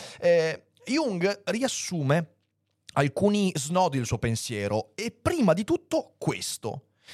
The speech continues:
l'interiorità, la dimensione soggettiva dell'individuo,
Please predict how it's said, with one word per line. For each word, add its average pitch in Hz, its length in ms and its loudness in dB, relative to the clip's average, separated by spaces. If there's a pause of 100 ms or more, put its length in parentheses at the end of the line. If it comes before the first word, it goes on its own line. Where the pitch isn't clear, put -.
(220)
l'interiorità, 131 1300 0 (280)
la 170 160 2
dimensione 190 500 -2
soggettiva 143 640 -4
dell'individuo, 117 960 -2